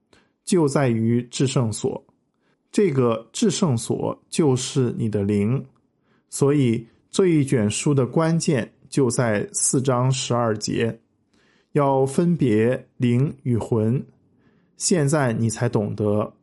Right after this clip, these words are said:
为什么在这卷书里才提起这件事，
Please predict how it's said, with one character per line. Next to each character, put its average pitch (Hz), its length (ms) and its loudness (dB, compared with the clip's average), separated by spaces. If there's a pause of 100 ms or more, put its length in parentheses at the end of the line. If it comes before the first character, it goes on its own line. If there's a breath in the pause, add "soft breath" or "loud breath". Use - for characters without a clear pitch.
为 190 180 2
什 127 220 -2
么 110 340 0
在 120 320 0
这 127 220 2
卷 101 240 0
书 139 240 0
里 120 300 -2
才 117 360 -4
提 120 320 -4
起 - 320 -6
这 113 140 -4
件 110 240 -4
事， - 320 -4